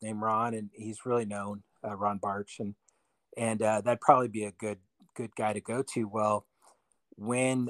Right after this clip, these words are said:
um, kind of between the time he actually committed to getting it fixed and that time, I, I actually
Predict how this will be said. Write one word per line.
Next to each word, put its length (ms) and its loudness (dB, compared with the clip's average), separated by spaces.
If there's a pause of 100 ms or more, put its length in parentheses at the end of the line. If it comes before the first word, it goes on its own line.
(120)
um, 520 0 (300)
kind 140 4
of 60 0
between 340 2
the 80 2
time 240 4
he 100 2
actually 320 2
committed 480 -4
to 140 -4
getting 260 -2
it 100 -10 (100)
fixed 420 -4
and 260 0
that 160 0
time, 320 2
I, 200 0 (120)
I 60 2
actually 400 4